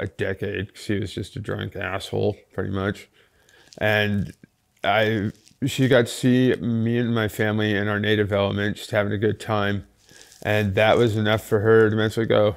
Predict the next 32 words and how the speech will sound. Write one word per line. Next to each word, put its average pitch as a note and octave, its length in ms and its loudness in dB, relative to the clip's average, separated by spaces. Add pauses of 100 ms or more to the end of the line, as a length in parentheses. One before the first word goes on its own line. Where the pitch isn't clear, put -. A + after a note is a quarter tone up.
(140)
"Nope, G#2+ 640 -2
not A#2+ 260 2
happening." G#2+ 480 0 (580)
And G#2+ 200 0
then G#2 180 0
she G2+ 500 -2 (540)
went A2 600 0
even A2 260 0
more A#2 300 4
into G2 600 -4
the G2 320 -4 (540)
ignoring G2+ 480 0
me G2+ 200 0
thing. G#2 400 -2 (680)
And G2 520 0
until G2 600 0 (460)
middle A#2+ 320 2
of G#2+ 60 -2
twenty A2 220 0
nineteen, G#2 720 -2
I'm G2+ 200 -4
sitting G#2+ 260 -4
there G#2 320 -2
just - 200 -14
telling G#2+ 280 -2
her, - 160 -6
"I G#2+ 200 -2
need A2 240 -2
something G#2 500 -6
from G#2 240 -6
you. G#2 200 -8
I G2+ 340 -2